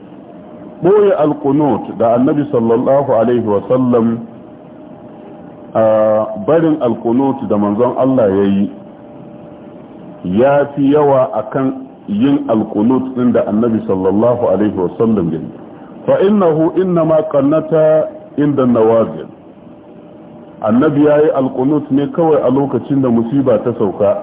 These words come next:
liqaumin. Ya yi alqunuti ga wasu sahabbansa.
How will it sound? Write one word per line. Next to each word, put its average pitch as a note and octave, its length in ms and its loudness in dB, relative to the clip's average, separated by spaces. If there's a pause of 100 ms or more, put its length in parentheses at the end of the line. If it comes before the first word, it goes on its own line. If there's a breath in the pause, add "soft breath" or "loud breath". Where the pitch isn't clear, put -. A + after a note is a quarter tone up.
(140)
liqaumin. G2+ 580 2 (1900)
Ya A#2 200 4
yi C#3 80 2
alqunuti A2+ 760 -2
ga G2+ 100 0
wasu A2+ 380 0
sahabbansa. F#2 800 -4